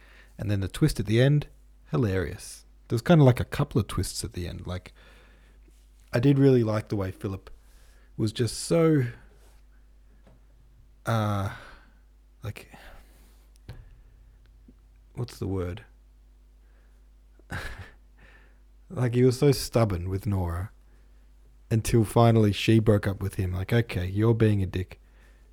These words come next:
Let's break up." And he's like, "Oh, okay, if you want." <laughs> Like it, like it was her idea to do it. But he kind of really pushed her until she did it.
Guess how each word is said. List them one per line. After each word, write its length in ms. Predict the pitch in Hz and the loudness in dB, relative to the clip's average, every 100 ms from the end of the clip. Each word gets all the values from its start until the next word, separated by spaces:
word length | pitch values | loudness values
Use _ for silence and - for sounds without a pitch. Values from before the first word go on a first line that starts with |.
| _ _ - - | _ _ -20 -6
Let's 240 | 117 107 | -4 -4
break 320 | - 104 92 90 | -4 -4 -4 -6
up." 220 | 85 - | -10 -10
And 80 | 90 | -10
he's 100 | 92 | -10
like, 160 | 95 | -8
"Oh, 220 | 95 87 95 | -6 -4 -4
okay, 260 | 127 90 92 | -4 -6 -6
if 100 | - | -4
you 120 | 113 | -2
want." 320 | 156 123 - - - | 0 -2 -6 -16 -6
<laughs> 920 | - - - 113 - - - - _ | -6 -4 -8 -8 -10 -20 -20 -20 _
Like 200 | 120 113 | -2 -2
it, 140 | 110 - - - - | -2 -10 -20 -14 -6
like 160 | 101 | -4
it 80 | - | -4
was 120 | 95 | -6
her 280 | - 110 110 | -2 0 2
idea 240 | 98 90 90 | 0 -4 -8
to 100 | 87 | -10
do 140 | 90 | -12
it. 140 | 87 - - - - _ - - | -14 -18 -20 -20 -20 _ -20 -10
But 160 | 110 | -8
he 80 | 98 | -4
kind 180 | - 101 | -4 -4
of 100 | 98 | 0
really 220 | 113 95 | 0 0
pushed 340 | - - 107 - | -4 -10 -8 -6
her 100 | 87 | -8
until 260 | 92 98 | -8 -10
she 140 | 90 92 | -8 -8
did 220 | 104 | -8
it. 100 | 95 | -8